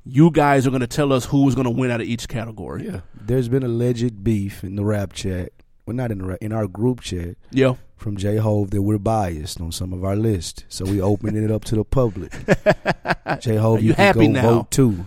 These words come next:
Speaker 2: Go, go, everybody, go vote. Make sure that y'all participate in it so we can have a, a understanding of what the fans think and see what page we on as far as with them. But like you said, we're gonna roll out the nominees and see what we got shaking.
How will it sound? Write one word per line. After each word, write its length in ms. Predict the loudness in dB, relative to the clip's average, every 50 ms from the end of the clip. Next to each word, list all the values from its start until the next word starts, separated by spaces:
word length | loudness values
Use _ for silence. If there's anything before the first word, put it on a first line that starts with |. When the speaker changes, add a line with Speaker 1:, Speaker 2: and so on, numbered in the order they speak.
| -12 -10 -6
Speaker 2:
Go, 220 | -2 0 0 0
go, 280 | 0 0 2 2 2 4
everybody, 520 | 2 2 0 0 0 0 0 2 2 2
go 200 | 2 2 2 2
vote. 260 | 2 2 2 2 2 2
Make 200 | 0 0 -2 -2
sure 180 | 0 0 0
that 160 | 0 0 0 -2
y'all 140 | -2 -2 -2
participate 560 | -2 -2 0 0 0 0 0 -2 -2 -2 -2
in 100 | -2 -4
it 60 | -4
so 160 | -4 -4 -2
we 100 | -4 -4
can 120 | -4 -6 -6
have 180 | -6 -6 -6 -8
a, 120 | -10 -12 -14 -18 -20 -20 -20 -20 -20 -20 -12 -8
a 120 | -4 0 4
understanding 580 | 4 6 6 4 2 0 0 0 0 0 -2
of 60 | -2 -2
what 160 | -4 -4 -4
the 80 | -6
fans 340 | -6 -4 -4 -4 -4 -4 -6
think 240 | -6 -8 -8 -8 -8
and 140 | -8 -8 -8
see 160 | -8 -6 -4
what 220 | -2 -2 -2 0
page 360 | 0 0 0 0 -2 -4 -4 -4
we 180 | -4 -4 -4
on 200 | -4 -4 -6 -6
as 100 | -8 -10
far 280 | -10 -10 -10 -8 -8 -8
as 100 | -8 -10
with 120 | -10 -10 -10
them. 240 | -8 -8 -8 -8 -10 -14 -18 -20 -20 -20 -20 -10 -6
But 120 | -4 -2
like 200 | -2 -2 -4 -4 -8 -12 -20 -20 _ _ _ -12 -4
you 180 | -2 0 0
said, 400 | 0 -2 -4 -6 -4 -4 -2 -2
we're 120 | -2 -4 -4
gonna 140 | -4 -4 -4
roll 360 | -4 -4 -4 -2 -2 -2 -2
out 140 | -4 -6 -6
the 80 | -6
nominees 600 | -6 -4 -4 -4 -4 -4 -2 -2 -2 -2 -4 -6
and 80 | -8 -8
see 140 | -8 -8 -8
what 120 | -6 -6
we 140 | -8 -8 -8
got 160 | -10 -10 -10
shaking. 360 | -10 -10 -10 -10 -12 -16 -20